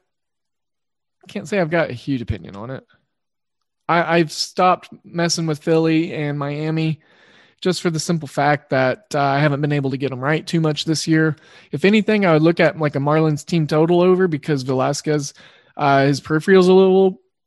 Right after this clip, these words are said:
uh, ooh, let me try that again, are a little worse. <laughs> There's a glitch.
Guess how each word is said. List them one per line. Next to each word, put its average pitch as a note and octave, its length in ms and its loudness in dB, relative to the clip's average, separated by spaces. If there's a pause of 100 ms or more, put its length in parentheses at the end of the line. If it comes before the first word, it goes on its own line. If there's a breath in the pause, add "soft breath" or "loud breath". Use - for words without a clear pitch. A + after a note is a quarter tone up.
(140)
uh, D3 60 -4 (120)
ooh, D3+ 540 -4
let C3 100 -14
me G#3 80 -10
try F#3+ 200 -10
that F#3 120 -8
again, F3+ 220 -6 (100)
are D3 240 4
a B2+ 100 2
little D#3 540 6
worse. G#3+ 600 0 (680 loud breath)
<laughs> - 680 -20
There's D#3+ 200 -2
a A#2 80 -8
glitch. C#3+ 500 -4